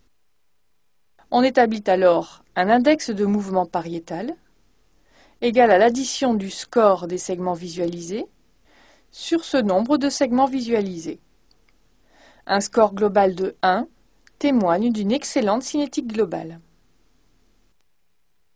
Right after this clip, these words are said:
La qualité de l'examen dépend de la qualité de l'imagerie échocardiographique. Pour que l'examen soit interprétable, il faut qu'au minimum douze segments soient analysables.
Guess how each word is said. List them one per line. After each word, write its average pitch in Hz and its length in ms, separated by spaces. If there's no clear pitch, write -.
La 247 140
qualité 294 400
de 247 80
l'examen 240 500
dépend 262 300
de 262 100
la 208 100
qualité 226 360
de 254 80
l'imagerie 233 500
échocardiographique. 208 1160
Pour 190 200
que - 120
l'examen 202 420
soit 185 240
interprétable, 277 840
il 247 180
faut 339 200
qu'au 285 140
minimum 226 500
douze 285 260
segments 220 500
soient 294 240
analysables. 196 760